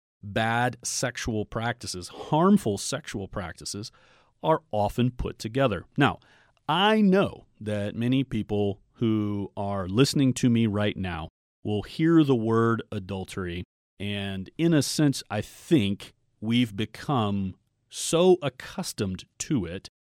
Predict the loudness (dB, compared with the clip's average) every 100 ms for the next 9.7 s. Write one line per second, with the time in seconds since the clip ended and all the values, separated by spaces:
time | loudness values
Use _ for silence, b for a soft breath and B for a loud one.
0 | _ -6 -2 -2 -2 -4 -8 -2 -2 0
1 | 0 2 4 4 4 2 2 4 2 2
2 | -2 -6 -6 -6 -6 -8 -10 -10 -2 2
3 | 2 4 2 0 -2 -8 -12 -6 -4 -2
4 | -2 0 0 0 -2 -4 -6 -8 -10 -4
5 | -4 -4 -8 -8 -2 0 0 -2 -4 -4
6 | -2 0 2 0 -2 -8 -6 -4 -4 -4
7 | -6 -8 b b b b -6 -2 0 4
8 | 4 4 -2 -2 0 0 0 -2 0 -2
9 | -4 -6 -8 -6 -4 -4